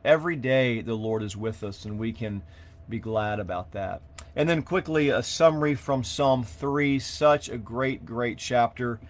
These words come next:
I've preached through Psalm three a few times and, and love that chapter. Um, here would be my one-sentence summary of Psalm three. "The cynics will always mock God's people, but the Lord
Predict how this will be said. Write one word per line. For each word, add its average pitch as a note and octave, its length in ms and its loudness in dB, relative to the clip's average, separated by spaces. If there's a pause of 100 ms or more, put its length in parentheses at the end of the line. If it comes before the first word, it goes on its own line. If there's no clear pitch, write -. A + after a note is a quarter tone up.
(260)
I've A#2+ 180 0
preached D3 300 0
through C3+ 160 -2
Psalm B2+ 340 0
three B2 280 -2
a G#2+ 40 -4
few B2+ 220 -2
times A#2+ 480 0
and, A2 180 -6
and A2+ 300 -4
love A#2+ 320 4
that A2 200 4
chapter. A2 580 0 (480)
Um, G#2 500 -4
here C#3 160 0
would D3 140 4
be C#3 80 2
my C3+ 180 6
one-sentence C3 640 0
summary A#2+ 400 -2
of G#2+ 80 -6
Psalm A2+ 320 -4
three. A#2 420 -2 (840)
"The B2+ 100 -2
cynics D3+ 560 0
will B2+ 200 -4
always C3+ 520 2
mock B2+ 480 0
God's B2+ 320 2
people, C3 720 -2 (640)
but A#2+ 180 -4
the A#2 100 -6
Lord B2+ 440 -2